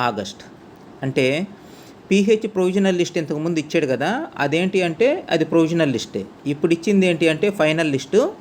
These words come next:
దాన్ని డౌన్లోడ్ చేసుకొని పీహెచ్ క్యాండిడేట్లు ఎవరైతే ఉన్నారో వాళ్ళు మీ నేమ్ ఉందో లేదో ఒకసారి చెక్ చేసుకోండి. ఓకే, so ఫస్ట్ ఏంటి అంటే పీహెచ్ వాళ్ళకి కౌన్సిలింగ్ పిలిచాడు. మరి ఆ లిస్ట్ ఎక్కడ ఉంది అంటే ఇది ఎక్కడ ఉంది చూడండి.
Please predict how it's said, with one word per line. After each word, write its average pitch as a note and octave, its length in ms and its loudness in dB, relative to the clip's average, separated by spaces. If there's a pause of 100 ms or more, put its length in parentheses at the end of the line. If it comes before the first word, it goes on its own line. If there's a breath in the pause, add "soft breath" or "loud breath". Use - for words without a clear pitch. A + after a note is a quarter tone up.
దాన్ని D3 280 -2
డౌన్లోడ్ F3 540 0
చేసుకొని F3 500 0 (720 loud breath)
పీహెచ్ F#3+ 380 2
క్యాండిడేట్లు E3+ 360 2
ఎవరైతే D#3 340 2
ఉన్నారో D3 400 0 (220)
వాళ్ళు D3+ 180 2
మీ D3+ 180 -4
నేమ్ E3 280 -2
ఉందో E3 240 -2
లేదో D#3 300 0
ఒకసారి D3+ 380 -2
చెక్ D3+ 200 -2
చేసుకోండి. G#2 460 -2 (380)
ఓకే, C#3 360 0 (180)
so A3 220 0 (480 loud breath)
ఫస్ట్ E3 240 -2
ఏంటి F3+ 220 2
అంటే E3 180 2
పీహెచ్ F#3 440 0
వాళ్ళకి D#3+ 280 0
కౌన్సిలింగ్ D#3+ 560 -4
పిలిచాడు. C#3 600 2
మరి D#3+ 200 2
ఆ D#3+ 80 4
లిస్ట్ E3 240 0
ఎక్కడ G3 260 0
ఉంది F3+ 200 2
అంటే D3 300 2
ఇది C#3 140 2
ఎక్కడ C3+ 200 0
ఉంది C3 220 -2
చూడండి. G#2 300 0